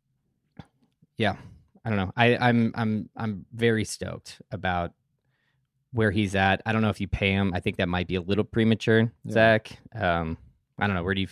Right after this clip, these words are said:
Speaker 1: where, where do you land?
Speaker 2: No, I agree with that. Sorry, I'm, I'm just caught up on the phrase railroaded because my, my brain went to very,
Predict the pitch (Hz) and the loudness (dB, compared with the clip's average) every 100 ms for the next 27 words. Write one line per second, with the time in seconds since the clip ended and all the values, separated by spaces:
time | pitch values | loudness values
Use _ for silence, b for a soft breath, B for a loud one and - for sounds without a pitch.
0 | - 104 95 - 101 104 98 85 82 80 | -8 -6 -6 -4 -4 -4 -4 -6 -8 -8
1 | - 165 170 151 151 110 107 98 98 92 | -8 -4 -4 -4 -6 -6 -10 -8 -10 -10
2 | - _ _ _ _ _ _ _ _ 143 | -12 _ _ _ _ _ _ _ _ 0
3 | 139 135 131 131 131 - 131 123 117 113 | 0 -2 -4 -6 -6 -4 -4 -2 -6 -8
4 | 107 - 113 101 107 113 110 107 107 101 | -6 -4 -4 -6 -12 -10 -4 -4 -2 -2
5 | 92 82 90 107 98 95 - 113 101 92 | -4 -6 -10 -12 -8 -8 -10 -10 -10 -6
6 | 107 104 104 95 - 98 98 95 _ - | -6 -6 -6 -8 -8 -8 -10 -12 _ -10
7 | 110 107 107 101 | -8 -6 -6 -8